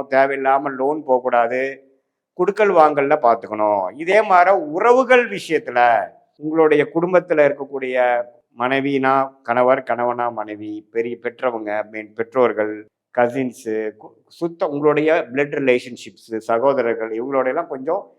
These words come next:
நட்பு பாராட்ட வேண்டும். சில பிரச்சனைகள் வந்து போகலாம், சில மனக்குறைகள், சில கருத்து வேறுபாடுகள், இதெல்லாம் வரக்கூடிய வாய்ப்புகள் இருக்கு. நம்ம வந்து எடுத்தமா கவுத்தமான்னு செய்யக்கூடிய ஒரு காலமாக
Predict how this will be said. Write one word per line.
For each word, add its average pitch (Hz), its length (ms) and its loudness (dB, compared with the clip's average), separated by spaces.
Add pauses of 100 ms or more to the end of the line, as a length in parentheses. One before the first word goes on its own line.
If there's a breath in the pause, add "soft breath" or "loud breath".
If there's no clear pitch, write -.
(200)
நட்பு 165 680 2
பாராட்ட 202 520 8
வேண்டும். 139 500 0
சில 147 200 0
பிரச்சனைகள் 165 500 -2
வந்து 151 280 2
போகலாம், 131 500 4
சில 131 400 0
மனக்குறைகள், 127 680 -2
சில 123 220 -6
கருத்து 147 420 -2
வேறுபாடுகள், 113 720 -2 (480)
இதெல்லாம் 156 380 4
வரக்கூடிய 165 540 6
வாய்ப்புகள் 139 480 2
இருக்கு. 127 220 -8
நம்ம 156 280 0
வந்து 202 560 -2
எடுத்தமா 175 420 -4 (100)
கவுத்தமான்னு 151 520 -2
செய்யக்கூடிய 143 640 -8
ஒரு 120 200 -4
காலமாக 120 580 0